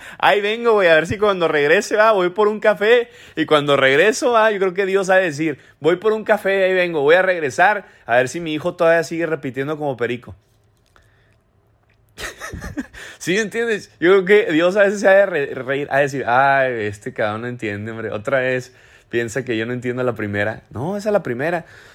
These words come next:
Estoy feliz y agradecido, Dios, hoy que tengo salud y tengo vida. Gracias, Dios, por la casa. Gracias porque en medio de la pandemia sigue siendo fiel. Sigo recibiendo lo que tengo, gracias a Dios. Sigue siendo fiel, sigo teniendo todo, sigo teniendo todo. Gracias por la familia, gracias por lo que tengo, a quien tengo.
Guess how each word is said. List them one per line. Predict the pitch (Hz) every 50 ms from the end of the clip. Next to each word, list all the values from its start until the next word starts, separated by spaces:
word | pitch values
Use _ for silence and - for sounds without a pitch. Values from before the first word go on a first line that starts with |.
| _
Estoy | - - - 123
feliz | - 170 170 170 170 165
y | 180
agradecido, | 180 170 156 135 117 110 - 147 160 165 165 165
Dios, | 160 151 143 131 -
hoy | - 131 139 143 139 120 110 - _ _ _ _ _ _ _ -
que | 107 98
tengo | - 117 113 120 131 131
salud | 127 120 101 104 107 101 92 -
y | - 117 104
tengo | - 104 104 101 107 110 107 104
vida. | 104 98 95 92 87 - -
Gracias, | - 117 123 131 - - 139 123
Dios, | 117 110 101
por | - - 101
la | 101 98 92
casa. | - 107 107 101 110 101
Gracias | 101 107 117 127 120 135 131 120
porque | 120 120 110 98 - 98 90 87 - - - - _
en | - 95 98
medio | 107 117
de | 123
la | 127 117 98
pandemia | 110 101 101 107 110 117 123 127 127 120
sigue | 113 - 113 113 117 113
siendo | 110 123 113 117 117 107
fiel. | 117 107 95 85 82 85 - _ - - _ _
Sigo | - - 110 113 117 120
recibiendo | 123 117 98 110 110 104 104 107 113
lo | 117 117 104
que | 98 98
tengo, | - - 101 104 110 113
gracias | 110 107 107 107 107
a | 107 98
Dios. | 95 95 92 90 87 - - - - - -
Sigue | - - 104 110 117 110
siendo | 107 117 110 110 117 110
fiel, | 107 113 104 98 95 87
sigo | 92 107 107 120 120
teniendo | - 113 104 104 104 107 110 113 104
todo, | - 104 98 98 95 90
sigo | 85 107 104 117 120
teniendo | 107 110 101 104 104 110 107 95
todo. | 110 104 98 95
Gracias | 95 110 117 120 - - 123
por | 107 120 113
la | 110 104
familia, | 98 104 98 101 104 104 101 98
gracias | 101 104 104 110 120 117
por | - 117 117
lo | 110 92
que | - 95
tengo, | 87 - 110 110 107 101
a | 92 85
quien | 101 98 98
tengo. | 98 113 110 107